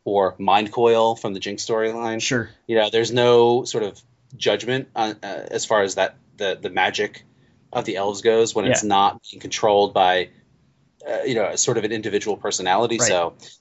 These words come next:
Speaker 1: um, so who knows
Speaker 2: Right.
Speaker 1: what could happen if an elf like Lita was like, "I, you know, I wanna make you mortal again,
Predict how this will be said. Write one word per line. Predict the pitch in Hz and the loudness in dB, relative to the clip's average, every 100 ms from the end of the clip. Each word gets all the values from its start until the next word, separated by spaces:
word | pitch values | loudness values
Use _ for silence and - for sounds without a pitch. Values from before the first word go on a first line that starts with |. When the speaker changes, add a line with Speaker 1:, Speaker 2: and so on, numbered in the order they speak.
| _ 95 | _ 0
Speaker 1:
um, | 92 90 - | 2 2 0
so | 143 | 2
who | 160 | 4
knows | 147 147 139 | 6 6 4
Speaker 2:
Right. | |
Speaker 1:
what | 131 | 2
could | - | -4
happen | 110 104 107 101 107 | -2 -2 -4 -12 -12
if | 110 | -10
an | 110 | -8
elf | 107 107 107 | -4 -4 -4
like | 98 | -6
Lita | 147 170 110 | -6 0 0
was | 104 104 | 0 -4
like, | 101 92 - | -6 -8 -2
"I, | 104 107 104 104 - _ _ _ _ _ _ | 2 2 0 -2 -10 _ _ _ _ _ _
you | 139 | 0
know, | 107 | 2
I | 117 | 2
wanna | 113 113 123 | 2 2 2
make | 113 101 104 | 0 -6 -8
you | |
mortal | 95 92 92 90 | -6 -4 -4 -6
again, | 92 90 87 87 | -6 -6 -8 -10